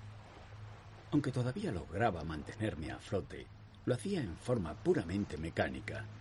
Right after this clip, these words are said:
pues estaba cayendo por momentos en la inconsciencia.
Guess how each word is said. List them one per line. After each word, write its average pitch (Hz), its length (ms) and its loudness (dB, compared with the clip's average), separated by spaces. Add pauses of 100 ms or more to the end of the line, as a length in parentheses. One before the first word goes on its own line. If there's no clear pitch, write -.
(360)
pues - 160 4
estaba 87 380 0
cayendo 85 480 2
por 80 180 -2
momentos 78 640 0
en 87 120 0
la 85 60 2
inconsciencia. 85 1000 -2